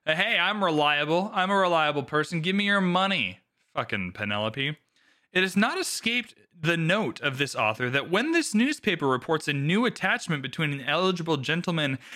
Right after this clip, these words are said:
and an unmarried lady, the odds in the betting books at gentlemen's clubs change within hours." That's such a fun line because they g-, obviously can't text. Like, it would take hours for that to get around to the betting clubs.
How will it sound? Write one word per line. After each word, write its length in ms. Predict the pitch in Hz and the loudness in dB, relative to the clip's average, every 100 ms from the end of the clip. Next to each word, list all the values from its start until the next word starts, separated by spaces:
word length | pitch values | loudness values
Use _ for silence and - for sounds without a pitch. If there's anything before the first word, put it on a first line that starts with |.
| - | -6
and 120 | 147 | -2
an 100 | 147 | 0
unmarried 480 | 139 180 196 175 135 | 0 0 2 0 0
lady, 420 | 135 180 131 110 - - | 0 0 0 -2 -6 -8
the 160 | 143 170 | -2 0
odds 340 | 156 214 285 | 2 0 0
in 100 | 294 | -2
the 60 | 247 | 0
betting 320 | 151 190 220 | 0 0 2
books 280 | 151 139 - | 2 0 -2
at 100 | 135 | -2
gentlemen's 520 | 127 175 220 160 131 | -2 0 0 0 -2
clubs 340 | - 127 123 - | -2 -4 -4 -10
change 480 | - 185 226 269 | -4 -2 0 0
within 360 | 226 214 190 190 - | 0 0 0 0 -2
hours." 720 | 151 170 262 190 107 95 - - | -2 0 2 2 2 -2 -6 -4
That's 220 | 330 - | -4 -2
such 180 | 415 403 | -2 -2
a 80 | |
fun 220 | - 214 185 | -2 0 0
line 400 | 147 143 156 180 | 2 2 0 0
because 420 | 180 180 151 - | 0 0 0 -6
they 240 | - 165 170 | -8 -2 0
g-, 120 | 175 175 | 0 0
obviously 300 | 180 180 175 | 0 -2 -4
can't 280 | 180 151 | -4 -6
text. 280 | - 147 - | -4 -4 0
Like, 80 | 180 | 0
it 100 | 190 | 0
would 160 | 233 240 | 0 0
take 220 | 196 151 | -2 0
hours 560 | 156 147 113 95 - - _ _ - | 0 0 0 -2 -8 -16 _ _ -4
for 80 | 160 | -2
that 160 | 147 143 | -2 -2
to 60 | |
get 160 | 147 147 | -2 0
around 360 | 135 127 127 | 2 2 0
to 80 | 120 | -2
the 100 | 127 | -4
betting 280 | 123 135 123 | -2 -2 -2
clubs. 360 | 113 90 107 | -4 -6 -8